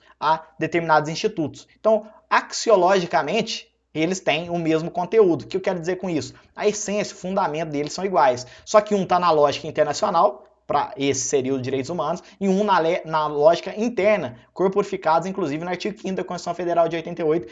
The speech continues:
que são os direitos fundamentais, direitos e garantias fundamentais. Então, repetindo, tem o mesmo conteúdo, um na lógica internacional, outro na lógica interna, direitos humanos.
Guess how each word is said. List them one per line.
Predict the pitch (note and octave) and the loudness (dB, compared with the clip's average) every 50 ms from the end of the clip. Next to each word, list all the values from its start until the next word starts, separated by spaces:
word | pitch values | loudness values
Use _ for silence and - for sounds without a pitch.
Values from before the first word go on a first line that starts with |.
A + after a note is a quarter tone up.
| - - | -18 -18
que | - - | -10 -4
são | E3+ E3 | -2 -2
os | E3+ E3 | -2 0
direitos | E3 E3 E3 E3 E3 - | 0 0 0 -2 -2 -6
fundamentais, | - F3 E3+ E3+ F3+ F#3+ G3 - - D3 C3+ B2 A#2 | -8 -4 -2 -2 -2 -2 -2 -2 0 2 2 0 0
direitos | A#2 A#2 C3+ D3+ C#3+ E3 | -2 -4 -4 -4 -4 -4
e | D#3+ | 0
garantias | D3+ E3 E3+ F3 D#3 - E3 D3+ | 0 0 0 0 -2 -6 -6 -8
fundamentais. | - - E3 E3 E3 F3+ G3+ G3+ G3+ E3 C#3 B2+ A#2+ B2 - - _ _ _ _ _ _ | -6 -6 -6 -4 -4 -4 -4 -4 0 0 0 0 0 -4 -12 -20 _ _ _ _ _ _
Então, | - C3 C#3 | -6 -4 -2
repetindo, | D3+ F3+ F3+ - - - C#3+ B2 A#2+ | -2 -2 -4 -4 -8 -8 -6 -6 -6
tem | C3+ C3+ | -6 -4
o | C3 | -2
mesmo | C3+ C3+ B2+ - | -2 -2 -4 -4
conteúdo, | - D3 - F#3 F3 D#3+ C#3 - - - - - | -8 -4 -2 0 2 2 0 -2 -4 -10 -12 -8
um | C#3+ | -4
na | D3 C#3 C3+ | -2 0 4
lógica | C3 C3 C3 A#2+ - | 4 4 4 2 -2
internacional, | - - D3 C#3+ C#3+ C3+ - D#3+ D3 D3+ D#3+ D3+ | -2 -2 0 0 -2 -4 -6 -2 0 2 2 4
outro | C3+ C#3 C#3+ C#3+ D3+ | 2 2 0 -2 -4
na | D3+ C#3+ | -4 -4
lógica | C3+ B2+ B2 B2 B2+ B2 - - C#3+ - - _ - - _ _ _ _ _ _ _ - | 0 2 4 2 2 2 -2 -10 -12 -12 -12 _ -20 -20 _ _ _ _ _ _ _ -6
interna, | E3 F3+ F3 - D3+ C3+ B2+ A#2 A#2 A2+ | -6 -2 2 4 4 4 4 2 -2 -4
direitos | A#2 C#3+ D#3+ E3+ E3+ - | -4 -2 -2 -2 -2 -4
humanos. | F3+ D#3 C#3+ C3 A#2+ A#2 A2 - - - | -4 -2 -2 -2 -2 -4 -6 -12 -16 -20